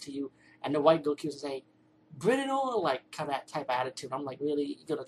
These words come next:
challenge Satan? Are you kidding me?" And Satan's like, like, in his mind, like, pr-, and pretty much he said, like, in a, and not in his own words, but he's kinda like, "I'm not gonna waste my time with this shit," pretty much. He's like, "Fuck it, I'm out."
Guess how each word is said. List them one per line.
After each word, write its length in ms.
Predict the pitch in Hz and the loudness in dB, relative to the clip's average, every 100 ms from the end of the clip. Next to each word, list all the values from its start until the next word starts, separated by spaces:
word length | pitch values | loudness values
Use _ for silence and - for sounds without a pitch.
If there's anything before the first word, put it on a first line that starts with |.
| - | -8
challenge 200 | 131 135 | -8 -8
Satan? 380 | - 120 - 117 | -12 -12 -14 -14
Are 60 | 117 | -14
you 60 | 131 - | -14 -10
kidding 220 | 135 131 131 | -10 -6 -6
me?" 60 | 131 _ _ - - | -8 _ _ -20 -8
And 100 | 135 | -2
Satan's 300 | 139 160 147 | 0 0 0
like, 240 | 139 - - _ - | -2 -4 -8 _ -6
like, 160 | - 147 | -4 -2
in 80 | |
his 100 | 139 | -4
mind, 240 | 135 131 135 | 0 2 2
like, 100 | - - _ _ | 0 -8 _ _
pr-, 100 | - 202 | -12 -4
and 160 | 165 | -4
pretty 140 | 254 208 | 2 2
much 80 | |
he 60 | 165 | 2
said, 220 | 165 170 | 2 2
like, 240 | 147 127 - _ _ _ _ - | 4 2 0 _ _ _ _ -6
in 140 | 147 | -2
a, 40 | 143 - | -2 -2
and 100 | 165 | 0
not 100 | 180 | 4
in 80 | 214 | 6
his 80 | 202 | 6
own 320 | 190 190 175 | 6 6 6
words, 320 | 160 170 175 | 8 8 6
but 100 | 147 | 2
he's 80 | - 180 156 | -6 -6 -4
kinda 200 | 175 165 | 0 2
like, 260 | 143 139 - _ _ - | 2 0 -6 _ _ 0
"I'm 80 | |
not 80 | 226 | 0
gonna 120 | 143 | 0
waste 160 | 113 - | -4 -10
my 60 | - | -14
time 140 | 117 | -16
with 100 | - | -8
this 80 | - | -2
shit," 220 | - 165 | -2 -2
pretty 280 | - 143 135 | -6 -10 -6
much. 240 | 143 147 - | -6 -6 -8
He's 140 | 151 | -6
like, 140 | 147 - | -6 -6
"Fuck 180 | - | -8
it, 60 | 131 | -2
I'm 140 | 147 | 0
out." 280 | 135 113 120 | 2 0 0